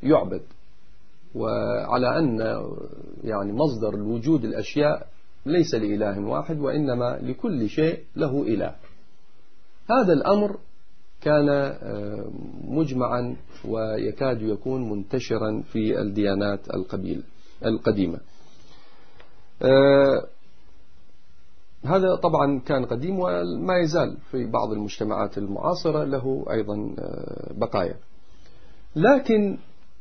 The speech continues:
التعددية الكثيرة، كثرة الآلهة، تحولت إلى شيء من التثليث. يقال أن التثليث مرتبط بعبادة الأبطال.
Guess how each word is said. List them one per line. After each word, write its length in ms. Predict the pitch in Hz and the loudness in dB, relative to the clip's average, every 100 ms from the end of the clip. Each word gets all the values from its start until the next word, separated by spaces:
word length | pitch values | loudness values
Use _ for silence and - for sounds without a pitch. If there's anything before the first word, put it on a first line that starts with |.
| - | -4
التعددية 840 | 151 156 - 147 147 139 147 196 143 | -2 0 2 4 4 4 4 8 8
الكثيرة، 800 | 107 - 160 151 107 98 151 - - - | 6 4 4 4 4 4 4 0 -8 2
كثرة 380 | 180 170 123 - | 2 4 2 2
الآلهة، 600 | 147 135 135 131 143 143 - - - | 2 4 4 2 0 -4 -8 -10 -6
تحولت 500 | 143 170 170 156 - | 0 4 6 6 2
إلى 220 | 127 123 | 0 0
شيء 220 | - 139 | 2 0
من 220 | 120 123 | 0 -2
التثليث. 760 | 120 117 104 101 - - 104 98 - - - - - - - | -2 -2 -2 -6 -8 -4 -4 -4 -6 -10 -10 -10 -10 -8 0
يقال 440 | 170 180 254 254 | 0 6 8 8
أن 220 | 208 202 | 8 6
التثليث 600 | 180 160 165 175 190 190 - | 6 4 2 4 2 2 4
مرتبط 600 | 147 135 - 175 170 - - | 2 2 2 4 2 0 -8
بعبادة 800 | 110 120 117 113 127 147 139 139 | -2 0 2 2 4 4 4 2
الأبطال. 760 | 143 139 110 - - 120 107 87 | 0 -2 -2 -4 2 4 4 2